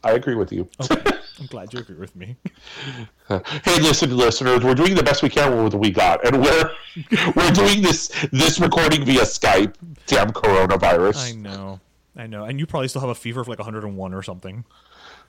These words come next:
Speaker 1: I do.
Speaker 2: <laughs>
Speaker 1: Uh, what is it? What is it? Feel the fever.
Speaker 2: Aw, Kylie. <laughs>
Speaker 1: Speaking of Kylie, today I was speaking to my cousin, and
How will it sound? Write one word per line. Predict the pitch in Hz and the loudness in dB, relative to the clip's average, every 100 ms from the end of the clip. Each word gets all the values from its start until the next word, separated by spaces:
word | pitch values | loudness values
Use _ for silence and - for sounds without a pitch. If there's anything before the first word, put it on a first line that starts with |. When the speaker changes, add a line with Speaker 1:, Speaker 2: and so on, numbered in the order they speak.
| _ _ | _ _
Speaker 1:
I | 92 | 0
do. | 92 95 85 95 - | 0 2 0 0 -6
Speaker 2:
<laughs> | 143 | -8
Speaker 1:
Uh, | - - 107 110 98 - - - - - - | -6 -2 2 2 2 0 -10 -18 -16 -14 -4
what | 139 330 | 2 4
is | 196 | 4
it? | 185 - | 2 2
What | 147 | 2
is | 160 | 4
it? | 147 - | 0 -4
Feel | 127 139 | -2 -2
the | 120 | 0
fever. | 143 127 101 87 185 - - | -2 -2 -2 -6 -8 -6 -6
Speaker 2:
Aw, | 294 285 185 175 190 - | -6 -6 -6 -6 -8 -12
Kylie. | - 139 107 92 107 _ 185 202 - - _ _ _ | -10 -10 -8 -12 -16 _ -14 -10 -10 -12 _ _ _
<laughs> | - - - - - - - - - - - _ 587 - - 480 _ _ - 427 - - - - 170 - | -6 -6 -6 -10 -10 -12 -16 -16 -16 -20 -20 _ -16 -16 -20 -20 _ _ -8 -8 -8 -14 -10 -8 -8 -6
Speaker 1:
Speaking | - 214 240 254 | 0 2 4 6
of | - | 6
Kylie, | - - - - 831 831 | 6 4 6 6 6 2
today | - - - | 2 4 6
I | - | 4
was | - | 2
speaking | 143 127 147 | 0 0 0
to | 143 | 0
my | 113 98 | 0 2
cousin, | 104 98 110 139 156 - - - - - _ - | 2 2 2 -2 -2 -16 -20 -20 -20 -20 _ 0
and | 120 117 | 2 2